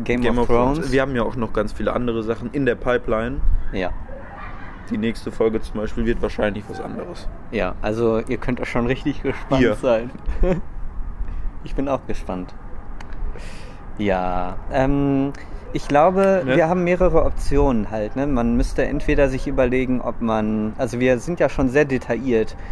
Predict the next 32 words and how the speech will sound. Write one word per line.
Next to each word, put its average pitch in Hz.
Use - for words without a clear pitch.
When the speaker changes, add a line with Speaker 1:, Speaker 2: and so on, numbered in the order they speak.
Speaker 1:
so -
auf 107
die, 120
jede 131
Szene 165
Speaker 2:
Ich 151
finde 147
das 156
Speaker 1:
eingegangen. 165
Speaker 2:
aber 190
auch 175
gut. 104
Speaker 1:
Ich, -
ja, 170
ich -
finde 170
das 156
hat 127
Speaker 2:
Also 131
Speaker 1:
gute -
und, 175
Speaker 2:
natürlich. 117
Speaker 1:
also 143
ich -
finde 180
Speaker 2:
Was 143
Speaker 1:
aber 127
Speaker 2:
ist 95
denn 151
Speaker 1:
auch 135
Speaker 2:
das 131
Schlechte? 95